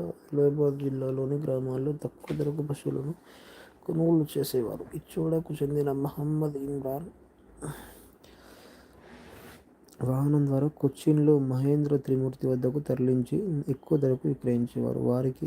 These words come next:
అలీ ఖురేషీ, హనీఫ్ సేద్, అస్లాం సాయం చేసేవారు. ఇదే క్రమంలో సోమవారం ఇచ్చోడ మార్కెట్లో ఎడ్ల అంగడి నుంచి పదహారు పశువులను కొనుగోలు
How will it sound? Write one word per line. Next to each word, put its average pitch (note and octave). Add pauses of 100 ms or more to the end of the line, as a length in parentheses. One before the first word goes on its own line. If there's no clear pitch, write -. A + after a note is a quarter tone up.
అలీ C3+
ఖురేషీ, C#3 (760)
హనీఫ్ C#3+
సేద్, C3+ (180)
అస్లాం D3
సాయం C3+ (100)
చేసేవారు. C3 (180)
ఇదే D3+
క్రమంలో C3+ (1040)
సోమవారం C#3+
ఇచ్చోడ D#3+ (160)
మార్కెట్లో C3+ (1800)
ఎడ్ల D3
అంగడి C#3+
నుంచి C3+ (120)
పదహారు C#3+
పశువులను C3+ (160)
కొనుగోలు C#3+